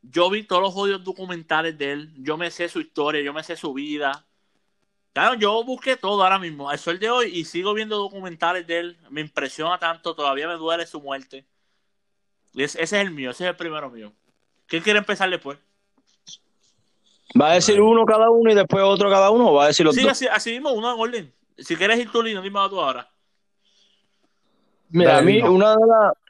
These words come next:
Speaker 2: de las más que me impactó a mí personalmente fue el vocalista de Linkin Park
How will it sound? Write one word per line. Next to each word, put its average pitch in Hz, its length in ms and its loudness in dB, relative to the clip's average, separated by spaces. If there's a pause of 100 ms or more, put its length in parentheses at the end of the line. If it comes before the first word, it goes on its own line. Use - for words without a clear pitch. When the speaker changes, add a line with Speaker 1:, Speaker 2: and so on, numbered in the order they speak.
(120)
Speaker 2:
de 156 180 4
las 151 120 6
más 151 180 4
que 196 120 0
me 202 80 2
impactó 185 800 2 (1500)
a 127 200 2
mí 147 320 4
personalmente 131 800 2
fue 165 460 2
el 147 80 4
vocalista 131 560 2
de 151 100 2
Linkin 143 380 2
Park 135 320 -2